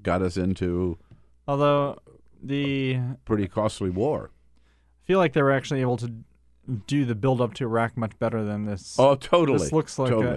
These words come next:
Speaker 1: Yeah.
Speaker 2: amateurs that they
Speaker 1: Yeah.
Speaker 2: haven't, uh,
Speaker 1: Yeah.
Speaker 2: galvanized the public enough, and so the, uh, and the A P ha-, ran a story with a single source about,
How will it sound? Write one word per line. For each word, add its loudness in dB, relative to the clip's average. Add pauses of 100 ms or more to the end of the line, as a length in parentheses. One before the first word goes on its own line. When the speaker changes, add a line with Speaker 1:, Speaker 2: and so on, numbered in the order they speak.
Speaker 1:
Yeah. 2
Speaker 2:
amateurs 0
that -8
they 0
Speaker 1:
Yeah. 2
Speaker 2:
haven't, -4 (240)
uh, -4
Speaker 1:
Yeah. 0 (480)
Speaker 2:
galvanized 0
the -14
public -6
enough, 2
and 0
so 2 (540)
the, 0
uh, 2
and -2
the 2
A -2
P -4
ha-, -2
ran 0
a 0
story -2
with -6
a -6
single -4
source -8
about, -8